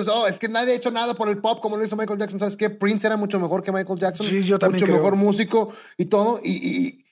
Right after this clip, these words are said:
Speaker 1: a lo mejor desde el punto de vista de fama y todo esto, sí. Pero como,
Speaker 2: Pero no,
Speaker 1: como
Speaker 2: pero,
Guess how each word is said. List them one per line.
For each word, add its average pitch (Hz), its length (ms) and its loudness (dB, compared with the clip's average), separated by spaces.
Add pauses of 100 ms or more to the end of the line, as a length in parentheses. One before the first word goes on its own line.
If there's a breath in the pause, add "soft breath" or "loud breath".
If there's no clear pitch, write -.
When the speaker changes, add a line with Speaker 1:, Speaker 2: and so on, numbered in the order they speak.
(140)
Speaker 1:
a 156 60 0
lo 170 100 2
mejor 190 420 0
desde 175 240 2
el 160 80 -2
punto 214 220 0
de 202 80 4
vista 208 180 -2
de 180 140 2
fama 185 600 0
y 139 200 2
todo 170 260 2
esto, 170 220 0
sí. 165 300 0 (140)
Pero 139 440 0
como, 131 760 -2 (760 loud breath)
Speaker 2:
Pero 233 200 6
no, 277 120 4
Speaker 1:
como 277 100 0
Speaker 2:
pero, 254 140 6